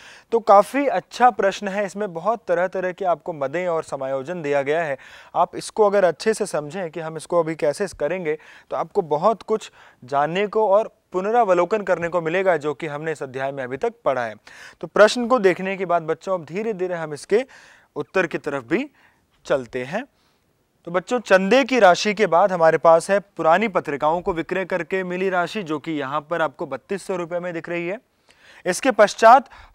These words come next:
फर्नीचर के विक्रय पर हुआ लाभ। फर्नीचर आपको याद होगा आठ हज़ार रुपये की पुस्तक मूल्य का था, जिसे हमने दस हज़ार रुपये में बेचा, तो इससे हमें परिणाम स्वरूप दो हज़ार रुपये का यह लाभ प्राप्त हुआ।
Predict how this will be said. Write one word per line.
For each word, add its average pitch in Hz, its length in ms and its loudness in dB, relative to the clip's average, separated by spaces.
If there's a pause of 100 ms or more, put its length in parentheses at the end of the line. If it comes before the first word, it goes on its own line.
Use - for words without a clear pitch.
फर्नीचर 233 520 2
के 269 140 0
विक्रय 208 400 0
पर 208 180 -2
हुआ 170 220 2
लाभ। 117 340 -4 (360)
फर्नीचर 233 680 4 (220)
आपको 156 360 -4
याद 175 260 2
होगा 180 260 0
आठ 170 300 0
हज़ार 196 240 4
रुपये 175 280 -2
की 175 120 -8
पुस्तक 151 380 -8
मूल्य 143 300 -2
का 147 160 2
था, 156 260 0 (300)
जिसे 143 220 -8
हमने 147 360 -8
दस 165 360 -4
हज़ार 143 320 -6
रुपये 127 280 -4
में 147 180 -6
बेचा, 131 400 -4 (320)
तो 143 60 -12
इससे 156 280 -12
हमें 143 380 -10 (420)
परिणाम 175 460 -4
स्वरूप 165 480 -4 (300)
दो 165 220 -2
हज़ार 143 360 -4
रुपये 127 240 -8
का 147 100 -4
यह 147 160 -8
लाभ 120 280 -10
प्राप्त 123 380 -6
हुआ। 151 200 2